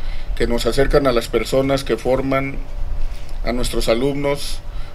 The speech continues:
no solo en la alta calidad académica, sino también en los valores necesarios para aportar al desarrollo de mejores sociedades,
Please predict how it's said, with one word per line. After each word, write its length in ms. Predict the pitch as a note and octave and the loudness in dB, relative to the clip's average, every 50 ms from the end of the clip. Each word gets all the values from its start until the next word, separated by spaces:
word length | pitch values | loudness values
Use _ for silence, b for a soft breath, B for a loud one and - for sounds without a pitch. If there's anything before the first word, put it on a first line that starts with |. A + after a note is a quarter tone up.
| - | -6
no 160 | C3+ B2+ C3+ | -2 0 0
solo 300 | C3+ - E3 D3 C#3+ C#3+ | 2 2 2 2 2 2
en 100 | C#3 C3 | 2 2
la 80 | B2 B2+ | 0 0
alta 260 | C3 C#3 C3+ D3+ C#3 | 0 2 2 0 0
calidad 440 | - - A#2+ A2 A2 A#2 B2+ C3 C#3 | 0 0 0 0 2 2 4 4 4
académica, 720 | C#3 - A#2+ G#2+ A#2 B2+ B2+ C#3 C#3 - C#3+ C#3+ D3 D#3 C#3 - | 4 2 2 0 2 0 0 -2 -2 0 0 0 0 0 -4 -10
sino 320 | - - B2+ A2+ A2 A2 | -10 -8 -4 -4 -2 0
también 400 | - A#2+ A2+ A#2+ A#2+ B2+ C3 C#3 | 0 0 0 0 0 -2 0 0
en 80 | C#3 C3 | 0 2
los 160 | B2 A#2 A2+ | 0 0 2
valores 480 | A2+ A2 A2 A#2+ B2+ B2+ C3+ C3 - B2+ | 2 2 2 2 0 0 -2 -2 -4 -4
necesarios 840 | A#2 A2 - - A2+ A2 - C3+ C#3 D3 C#3+ C3 A#2+ A#2 - - - B B B B B B B B B - | -4 -4 -2 -2 -4 0 2 4 4 4 4 2 -2 -4 -6 -10 -14 B B B B B B B B B -2
para 180 | - A2+ A2 A2 | 2 2 2 2
aportar 460 | G#2+ - A#2 A2 - - B2+ C3 C3 | 2 2 0 0 2 2 2 4 6
al 140 | C3 B2+ A#2+ | 4 4 4
desarrollo 560 | A#2 A2+ A2 - A2 G#2+ A#2 B2+ B2+ C3 B2+ | 2 -2 0 2 2 2 2 0 0 0 0
de 80 | A#2 G#2+ | -2 -2
mejores 420 | G#2+ G2+ - - B2+ B2 B2 B2 | -4 -6 -4 -2 -2 -2 -2 -2
sociedades, 840 | - - A2 - - G#2 G#2+ A#2 B2 B2+ C3+ C#3 C#3 - - - - | -4 -6 -6 -6 -6 -4 -2 -2 -2 -2 -2 -4 -6 -8 -10 -14 -16